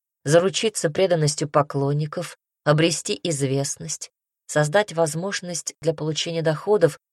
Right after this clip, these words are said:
и удержать увлечённую фанатскую базу для поддержки ваших проектов, а потенциально и продуктов тоже. Однако создание контента может служить и другим целям.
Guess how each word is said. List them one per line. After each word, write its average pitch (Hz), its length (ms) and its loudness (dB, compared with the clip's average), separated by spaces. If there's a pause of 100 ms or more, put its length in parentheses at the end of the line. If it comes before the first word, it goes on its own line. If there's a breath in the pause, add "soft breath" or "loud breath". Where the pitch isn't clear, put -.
(180)
и 147 80 2
удержать 170 600 0
увлечённую 170 800 0
фанатскую 165 540 -4
базу 175 340 -2
для 151 140 -2
поддержки 160 560 -4
ваших 175 400 -4
проектов, 170 640 -6 (420)
а 151 100 0
потенциально 180 680 2
и 165 140 -4
продуктов 165 600 -2
тоже. 147 420 -10 (1000)
Однако 147 500 2
создание 147 540 0
контента 151 580 -6
может 160 300 -6
служить 156 400 -6
и - 20 -12
другим 202 400 -12
целям. - 460 -12